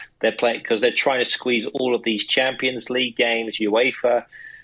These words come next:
uh, Europa League games. You've got League Cup games. <laughs> Uh, all of these things are trying to be squeezed in before the season, uh, before the season ends, before the World Cup. So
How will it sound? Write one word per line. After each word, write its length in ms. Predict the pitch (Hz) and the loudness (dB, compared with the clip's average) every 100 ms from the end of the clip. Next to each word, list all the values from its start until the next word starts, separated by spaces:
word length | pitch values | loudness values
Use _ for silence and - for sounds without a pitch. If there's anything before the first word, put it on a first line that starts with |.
| - | -4
uh, 80 | 110 | 0
Europa 460 | 104 107 120 139 139 | 2 4 4 2 0
League 360 | 131 131 120 123 | 0 0 0 0
games. 500 | 120 113 113 110 123 | 2 0 -4 -8 -4
You've 160 | 120 | 0
got 220 | 120 107 | 0 0
League 320 | 120 143 135 - | 0 0 0 0
Cup 280 | 135 123 - | 0 0 -2
games. 560 | 117 113 113 113 - - | 0 0 -4 -6 -6 -8
<laughs> 60 | - - - _ - | -12 -20 -20 _ -2
Uh, 40 | 127 - | -2 0
all 280 | 156 180 175 | 2 4 2
of 120 | 156 | 0
these 260 | 143 131 - | -4 -4 -6
things 300 | 143 131 113 | -6 -6 -6
are 60 | 113 | -8
trying 340 | - 127 120 | -2 -2 0
to 60 | 113 | -4
be 160 | 117 | -4
squeezed 720 | 110 - - 120 127 127 110 120 | -2 -2 -4 -2 -2 -2 0 0
in 240 | 123 117 | 0 0
before 400 | 107 - 113 110 | -4 0 0 0
the 80 | 104 | -2
season, 600 | - 135 139 113 104 98 - - _ 117 | -2 0 0 0 -2 -2 -6 -6 _ -4
uh, 240 | 107 101 | 0 0
before 380 | 107 - 123 113 | 0 -2 0 0
the 80 | 104 | 0
season 340 | 120 110 107 | -2 0 0
ends, 380 | 113 110 101 - _ - | 0 -2 -8 -10 _ -8
before 320 | 104 107 107 | -6 -2 -2
the 80 | 95 | 0
World 300 | 101 92 - | 0 0 -2
Cup. 260 | 117 - | -4 -2
So 240 | - 107 | 0 0